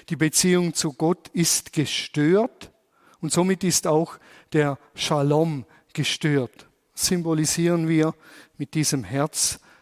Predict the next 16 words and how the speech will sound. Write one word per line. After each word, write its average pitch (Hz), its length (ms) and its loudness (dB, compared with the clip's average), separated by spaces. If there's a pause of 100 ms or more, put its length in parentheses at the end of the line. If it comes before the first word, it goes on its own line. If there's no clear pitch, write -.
das - 280 -4
gebrochen 135 680 -4
ist. - 440 -6 (920)
Ein 135 240 -6
gebrochenes 160 880 -2
Herz. - 560 -2 (2000)
Zerbrochen. 139 920 -2 (600)
Die 151 60 -2
Beziehung 185 640 0
ist - 280 0
zerbrochen 190 840 -2 (1600)
und 240 220 2
auch 190 180 2
in 190 140 0
uns 170 240 0
Menschen 160 600 -2